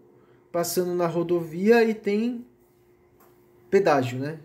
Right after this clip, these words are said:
Toda vez que você passa com o seu carro, você tem que pagar o pedágio. Então, o que é normal?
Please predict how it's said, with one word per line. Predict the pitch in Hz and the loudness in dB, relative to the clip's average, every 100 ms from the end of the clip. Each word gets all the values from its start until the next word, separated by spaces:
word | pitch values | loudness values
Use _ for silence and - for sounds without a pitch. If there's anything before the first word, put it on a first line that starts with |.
| _ _ _ _ _ _ - | _ _ _ _ _ _ 0
Toda | 247 233 | 4 4
vez | 190 190 | 2 -2
que | |
você | - 196 | -4 -4
passa | 170 170 190 | -4 -4 -8
com | 190 | -10
o | |
seu | 185 233 | -10 -8
carro, | 170 185 | -6 -8
você | 220 | -8
tem | 214 220 | -8 -8
que | |
pagar | - 196 175 | -4 -2 -2
o | |
pedágio. | 160 135 110 117 - - - - - - - - | -2 -4 -4 -8 -14 -20 -20 -20 -20 -20 -14 -6
Então, | 208 254 294 269 - | 2 4 4 0 -8
o | - | -14
que | 196 - | -6 0
é | 285 | 2
normal? | 277 220 175 147 127 123 | 2 2 2 0 -2 -10